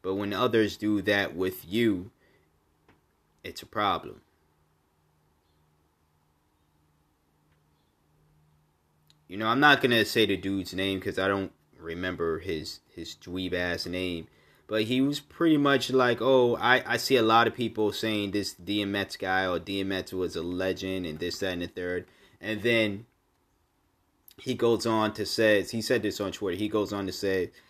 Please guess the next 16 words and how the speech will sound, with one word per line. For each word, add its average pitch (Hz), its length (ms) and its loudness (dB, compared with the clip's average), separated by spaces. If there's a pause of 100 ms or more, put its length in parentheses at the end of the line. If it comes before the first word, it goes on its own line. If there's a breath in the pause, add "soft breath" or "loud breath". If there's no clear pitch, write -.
(220 soft breath)
um, 101 380 0
"People 120 320 0
are 110 100 6
understandably 104 960 0
upset 101 480 2
at 92 240 0
me, 95 240 0
but, 90 360 -4
you 104 100 -4
know, 90 260 0
blah, 95 320 0
blah, 90 220 -2
blah," 90 420 -4
some 113 260 -4
other 78 220 -4
crap. 76 400 -10